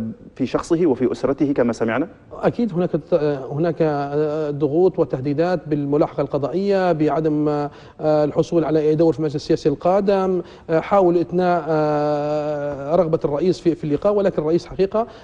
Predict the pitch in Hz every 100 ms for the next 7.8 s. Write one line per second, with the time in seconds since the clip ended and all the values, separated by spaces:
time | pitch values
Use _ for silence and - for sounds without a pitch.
0 | - 165 196 175 160 175 175 160 156 175
1 | 185 185 165 160 151 151 170 151 151 147
2 | 180 196 160 165 151 156 151 147 165 151
3 | 151 147 185 185 190 160 151 151 175 214
4 | 214 - - 160 160 - 160 151 180 165
5 | 170 147 160 165 156 156 190 202 180 165
6 | 156 160 165 175 156 170 202 185 - -
7 | - 175 185 185 165 143 185 180